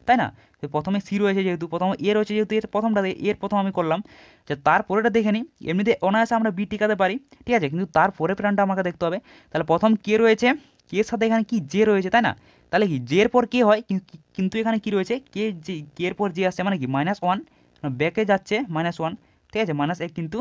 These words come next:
নিচে চলে যাচ্ছে, তাহলে এখানে আমরা মাইনাস ওয়ান করছি। তাহলে আর এর আগে কি আসবে? কিউ আসবে, তাহলে কিউর পর আর আয়, তাহলে মাইনাস ওয়ান করে কিন্তু এখানে কি আসছে? কিউ আসছে, তাহলে নিশ্চয়ই এখানে বি অ্যান্সার হয়ে যাবে। তুমি ডি, ডি কে এভাবে মাইনাস টু করলে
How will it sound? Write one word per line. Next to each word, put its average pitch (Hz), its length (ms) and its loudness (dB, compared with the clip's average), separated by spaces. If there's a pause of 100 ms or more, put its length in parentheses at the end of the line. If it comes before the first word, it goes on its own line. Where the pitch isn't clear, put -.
(140)
নিচে 175 200 -4
চলে 190 160 0
যাচ্ছে, 180 180 -4
তাহলে 170 180 0
এখানে 165 240 -4
আমরা 180 180 -4
মাইনাস 160 180 -6
ওয়ান 175 140 -8
করছি। 160 180 -10 (280)
তাহলে 151 160 -2 (140)
আর 139 120 2
এর 202 80 -2 (100)
আগে 208 220 0
কি 208 80 -6 (100)
আসবে? 202 180 0 (1080)
কিউ 196 200 -4
আসবে, 208 240 -2
তাহলে 214 180 -2
কিউর 190 200 -4
পর 220 80 0 (140)
আর 214 140 8
আয়, 151 140 2
তাহলে 170 200 -2
মাইনাস 180 240 -2
ওয়ান 185 200 0
করে 175 160 -2
কিন্তু 170 180 -6
এখানে 175 180 -2 (720)
কি 185 160 -6
আসছে? 202 140 -4 (100)
কিউ 196 120 -2 (100)
আসছে, 196 200 -8 (180)
তাহলে 165 220 -6
নিশ্চয়ই 160 200 -6
এখানে 180 200 -6
বি 160 100 -6
অ্যান্সার 165 240 -4
হয়ে 156 100 0
যাবে। 151 160 -4
তুমি 160 120 -4 (120)
ডি, 151 80 -4 (180)
ডি 156 100 -8
কে 175 100 -6
এভাবে 165 200 -8
মাইনাস 147 200 -4
টু 156 100 -8
করলে 147 120 -4